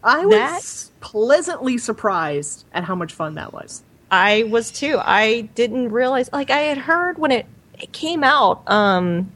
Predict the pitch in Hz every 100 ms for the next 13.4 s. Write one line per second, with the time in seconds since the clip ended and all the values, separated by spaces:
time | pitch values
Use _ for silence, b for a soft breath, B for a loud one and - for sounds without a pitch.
0 | - _ _ - 247 - - 277 269 277
1 | 277 311 403 453 453 440 - 370 392 415
2 | 392 - - - - - - - - -
3 | - 330 214 185 170 - - - 160 147
4 | - - - - - B B B - 190
5 | 165 151 147 - 196 220 240 214 185 208
6 | 214 185 175 175 170 170 165 165 156 -
7 | 196 202 - - - - - - - _
8 | - _ _ - 180 175 170 - 180 170
9 | 165 165 156 165 160 156 156 156 156 151
10 | - - - - 165 - - - - -
11 | - - 143 143 151 254 427 294 392 -
12 | 359 - 320 - 170 185 175 135 127 -
13 | - - -